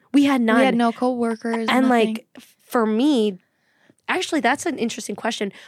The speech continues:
Speaker 1: What do you think is your biggest struggle with being a business owner?
Speaker 2: Put me on the spot.
Speaker 1: I know.
Speaker 2: Um,
Speaker 1: I mean, it could be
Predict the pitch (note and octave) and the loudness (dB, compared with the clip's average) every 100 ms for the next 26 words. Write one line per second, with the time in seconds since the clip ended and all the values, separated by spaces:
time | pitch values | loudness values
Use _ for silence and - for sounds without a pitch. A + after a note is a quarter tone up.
0 | - B3 D#4 F#4+ E4+ D#4+ C4+ A#3 - G3 | -4 0 2 2 -2 -4 -4 -4 -4 -6
1 | F#3 - F#3+ F#3+ G3+ G#3 G3 G3 G3 F#3 | -6 -8 -6 -8 -6 -6 -6 -8 -10 -10
2 | - C#3 G#3+ - _ _ _ _ _ _ | -10 -10 -12 -16 _ _ _ _ _ _
3 | _ _ _ _ _ _ _ B3+ - B3+ | _ _ _ _ _ _ _ -20 -12 -6
4 | A#3 G#3 G3+ - - C#4 A3+ - _ G#3 | -6 -4 -8 -6 -4 -2 -2 -4 _ -2
5 | G#3+ G#3 G#3 G3 F3+ C4 B3 B3 B3 A#3+ | 0 0 -2 -4 -6 -2 0 2 2 2
6 | A#3 A#3+ B3 - F4+ | 2 2 0 -2 -2